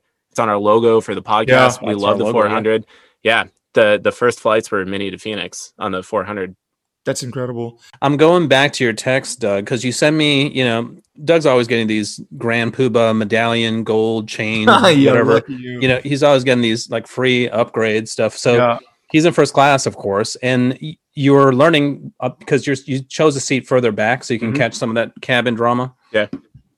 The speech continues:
Speaker 3: And then he sends me a picture. He circles that someone is sitting at the
Speaker 1: <laughs> Oh, yeah, I
Speaker 3: bulkhead.
Speaker 1: forgot about this.
Speaker 3: And I'm trying to go back, but,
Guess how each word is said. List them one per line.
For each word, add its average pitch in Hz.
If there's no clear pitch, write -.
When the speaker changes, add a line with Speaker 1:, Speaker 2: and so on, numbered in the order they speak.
Speaker 3:
And 139
then 147
he 151
sends 180
me 156
a 135
picture. 143
He 127
circles 170
that 123
someone 139
is 123
sitting 127
at -
the -
Speaker 1:
<laughs> -
Oh, 202
yeah, -
I -
Speaker 3:
bulkhead. 143
Speaker 1:
forgot 123
about 113
this. 107
Speaker 3:
And 147
I'm 143
trying 185
to 190
go 143
back, 127
but, 123